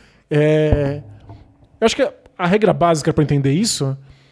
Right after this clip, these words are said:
é que o defensor não tem o direito de se colocar no caminho do atacante em movimento. Ou seja, o defensor só pode estar no caminho se ele já estava lá antes do atacante começar a se mover.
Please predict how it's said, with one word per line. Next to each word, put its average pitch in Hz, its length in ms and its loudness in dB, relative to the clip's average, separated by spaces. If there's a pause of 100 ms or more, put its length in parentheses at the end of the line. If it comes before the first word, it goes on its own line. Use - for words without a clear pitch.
(140)
é 165 120 0
que 196 200 -6
o 196 120 -2
defensor 226 600 0
não 233 300 0
tem 247 260 2
o 240 60 2
direito 170 640 0 (380)
de 170 120 -6
se - 140 0
colocar 220 720 0
no 262 120 2
caminho 220 560 2
do 247 140 -2
atacante 190 680 -2 (100)
em 202 120 4
movimento. 190 800 -2 (320)
Ou 180 120 2
seja, 127 500 -2 (640)
o 170 120 2
defensor 208 720 0
só 214 180 0
pode 285 400 0
estar 220 280 0
no 214 100 0
caminho 185 480 2
se 247 100 0
ele 240 140 0
já 214 160 2
estava 254 500 -2
lá 185 360 2
antes 233 240 0
do 277 100 0
atacante 202 600 -2
começar 233 400 2
a 277 40 2
se - 120 -2
mover. 120 300 -2